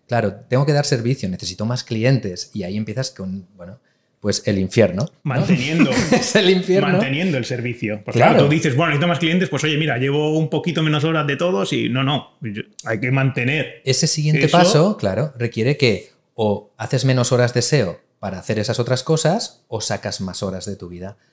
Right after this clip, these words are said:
Speaker 1: Hasta un punto en el que, por, por eso digo que es infierno, porque el, el punto de dolor máximo es en el que no puedes dejar de trabajar haciendo seo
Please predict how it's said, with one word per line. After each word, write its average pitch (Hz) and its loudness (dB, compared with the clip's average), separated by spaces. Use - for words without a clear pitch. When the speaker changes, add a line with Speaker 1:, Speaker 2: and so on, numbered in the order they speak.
Speaker 1:
Hasta - -6
un 202 -2
punto 202 0
en 127 0
el 117 -4
que, 104 -2
por, 98 -10
por 92 -10
eso 104 -2
digo 104 -2
que 117 -6
es - -12
infierno, 127 0
porque 101 -6
el, 104 0
el 104 2
punto 147 4
de 113 2
dolor 104 2
máximo 117 2
es 123 0
en 107 0
el 98 -6
que 98 -6
no 131 2
puedes 123 2
dejar 104 -2
de 98 -4
trabajar 98 -2
haciendo 107 -2
seo 160 0